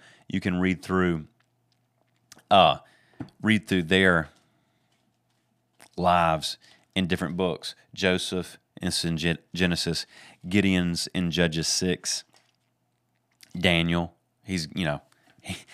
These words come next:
he wrote the book, named it after himself, <laughs> in the book of Daniel. But in the book of Nehemiah,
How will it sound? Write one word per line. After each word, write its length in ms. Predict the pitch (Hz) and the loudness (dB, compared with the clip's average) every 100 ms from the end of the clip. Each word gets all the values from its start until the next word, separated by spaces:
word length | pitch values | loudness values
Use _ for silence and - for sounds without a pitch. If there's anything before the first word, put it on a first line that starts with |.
| - | -8
he 140 | 110 | -2
wrote 240 | 95 95 - | 2 2 0
the 60 | |
book, 240 | 82 92 85 | 0 0 0
named 280 | 87 87 80 | -2 -2 2
it 60 | |
after 240 | 82 - 80 | 0 0 -8
himself, 440 | - 80 78 - - - - - - | -6 -4 -6 -10 -20 -20 -20 -14 -10
<laughs> 500 | - - - - - | -10 -12 -20 -18 -4
in 200 | 95 92 | -2 0
the 60 | |
book 180 | 90 87 | -2 -2
of 80 | 80 | 0
Daniel. 420 | 82 82 82 78 - - - | 0 0 -4 -8 -14 -20 -6
But 100 | - | 0
in 60 | 107 | 0
the 60 | 110 | 0
book 160 | 117 | 0
of 60 | 95 | 2
Nehemiah, 640 | 107 104 95 113 98 82 | 2 4 2 0 0 -2